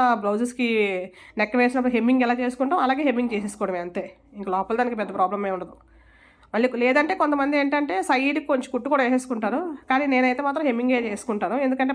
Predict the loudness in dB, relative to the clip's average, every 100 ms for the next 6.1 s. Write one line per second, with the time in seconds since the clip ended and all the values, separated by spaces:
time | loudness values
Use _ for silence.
0 | 0 0 -2 -4 -2 0 0 -2 -2 -2
1 | -2 -4 -4 -4 -2 -2 -4 -6 -4 -2
2 | -4 -6 -10 -20 -20 -20 -20 _ -8 -2
3 | 0 -2 -8 -8 -4 -4 -2 0 2 2
4 | 0 0 -2 0 -2 -4 -6 -10 -6 -6
5 | -6 -12 -20 -20 -20 _ _ -4 0 0